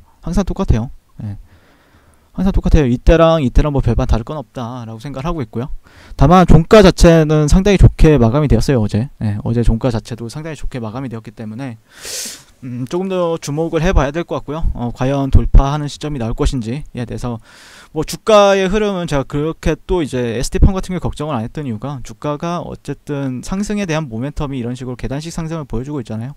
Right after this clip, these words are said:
네, 계단식 상승을 보여주고 있다. 네.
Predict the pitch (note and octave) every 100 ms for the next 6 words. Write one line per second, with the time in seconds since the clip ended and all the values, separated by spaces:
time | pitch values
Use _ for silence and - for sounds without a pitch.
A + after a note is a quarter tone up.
0 | _ _ _ - G#2 _ _ _ _ _
1 | - A#2 B2 B2 C#3 C3+ A#2+ A2+ C3 D#3+
2 | E3+ F3 - - A#2+ B2 C3 D3+ A#2+ -
3 | G#2+ A2 A#2+ G#2+ - G#2 G#2